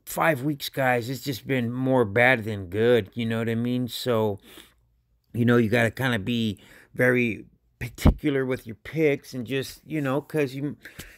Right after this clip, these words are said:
you just don't know right now, guys. You know what I mean? My account has taken some major, major hits like I've never had before, guys. You know what I mean? But you just gotta have a positive outlook no matter what and continue to push forward, guys.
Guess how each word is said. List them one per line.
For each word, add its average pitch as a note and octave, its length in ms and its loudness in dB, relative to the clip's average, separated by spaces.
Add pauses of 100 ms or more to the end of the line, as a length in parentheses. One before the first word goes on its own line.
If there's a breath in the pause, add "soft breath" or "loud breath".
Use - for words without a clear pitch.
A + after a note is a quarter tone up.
you E3 160 -4
just G3+ 220 4
don't A3+ 140 8
know A3 160 6
right B2 180 4
now, G2 160 0
guys. A#2 280 0
You C3+ 80 -6
know C3+ 100 -2
what C3 40 -2
I C3+ 40 -4
mean? C#3 140 -2
My C3+ 160 -2
account C#3+ 360 -4
has B2 120 -6
taken C3+ 480 -6 (300 soft breath)
some A2+ 380 -2
major, F3 420 2
major D3+ 400 -2
hits C3 280 -6
like B2 140 -8
I've A#2+ 180 -4
never A#2 260 -4
had A2+ 320 -6
before, A2+ 440 -6
guys. G#2 400 -2
You A2 60 -6
know A2 100 -2
what A2+ 60 -2
I - 20 -2
mean? A#2+ 220 -2
But A2 280 2 (500 loud breath)
you E3 160 -4
just E3 240 0
gotta E3 240 4
have D3+ 200 2
a D3 60 0
positive C3+ 480 0
outlook B2 680 0
no G#2+ 120 -6
matter G#2+ 400 -2
what A#2+ 400 2 (320 loud breath)
and D#3+ 200 0
continue C#3+ 480 2
to C3 100 2
push B2+ 340 -2
forward, A2+ 640 4
guys. G#2+ 500 0